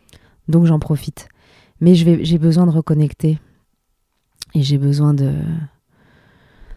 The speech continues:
j'ai besoin de, d'enterrer mes peurs, en fait, tout simplement, et de, et de,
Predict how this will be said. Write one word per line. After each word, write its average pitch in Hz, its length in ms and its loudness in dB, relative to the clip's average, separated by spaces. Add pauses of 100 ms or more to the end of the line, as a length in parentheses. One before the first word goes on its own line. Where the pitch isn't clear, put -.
(240)
j'ai 165 180 -4
besoin 185 400 -2
de, 190 220 0
d'enterrer 185 480 -2
mes 180 140 0
peurs, 214 300 2
en 170 80 -4
fait, 190 300 -10
tout 190 100 -10
simplement, 165 580 -6
et 170 120 -6
de, 147 100 -8
et 151 220 -8
de, 151 480 -10